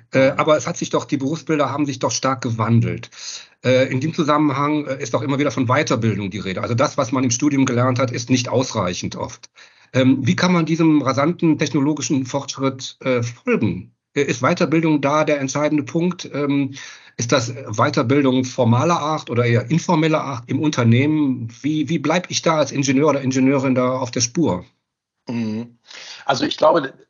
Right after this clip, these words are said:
Speaker 2: der eine Punkt bei der Weiterbildung ist erstmal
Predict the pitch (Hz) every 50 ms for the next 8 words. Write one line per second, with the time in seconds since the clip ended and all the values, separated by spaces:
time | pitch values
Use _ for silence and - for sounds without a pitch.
0 | _ _ _ - 127 120 - 127 151 190 208 196 - - - 175 165 156 - -
1 | - 143 131 131 120 120 135 135 - 156 139 135 135 131 127 127 117 - - 139
2 | 135 123 - - 127 123 120 123 120 113 -